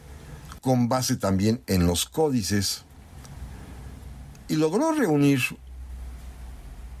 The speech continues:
una serie de textos atribuidos a alguna mujer azteca, quien así se permitía darle consejos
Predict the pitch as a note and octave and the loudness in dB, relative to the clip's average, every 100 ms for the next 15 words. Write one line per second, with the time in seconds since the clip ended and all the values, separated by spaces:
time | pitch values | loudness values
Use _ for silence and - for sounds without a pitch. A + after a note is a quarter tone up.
0 | - - - D#3 B2+ C3+ C3+ C3 G#2 F#2+ | -16 -6 0 2 2 2 4 4 6 2
1 | - C3+ B2+ - G#2+ - - - - - | 2 -4 -4 -2 -2 0 -4 -10 -18 -20
2 | - - - - - - - - - - | -18 -16 -16 -14 -12 -12 -14 -16 -16 -20
3 | - A#2+ A#2+ - B2+ A#2 C#3 E3+ C#3 C3+ | -6 -2 -2 2 4 6 4 4 2 2
4 | B2+ - - F#2+ G2+ A2 C3+ B2 F#2+ - | 0 -4 -2 0 2 2 4 4 4 2
5 | G#2+ F#2+ - - G2+ D2 C2+ - - - | 2 2 0 0 -2 -2 -6 -8 -20 -18
6 | - - - - - - - - - - | -16 -14 -14 -14 -14 -16 -16 -18 -18 -18
7 | - - A#2+ A2+ G2 C3 B2+ D3 - A2 | -8 0 2 2 2 0 2 0 0 0
8 | G2 F#2 E2 D3 B2+ G#2+ - _ - - | 2 2 2 2 2 2 -4 _ -20 -20
9 | - - - - - - - - - - | -18 -16 -14 -12 -12 -14 -16 -16 -18 -16
10 | - G#2 B2+ B2 B2+ - G#2 G2 F2+ A#2 | -6 0 2 2 0 2 2 4 4 0
11 | G#2+ A2+ G#2+ | 2 0 0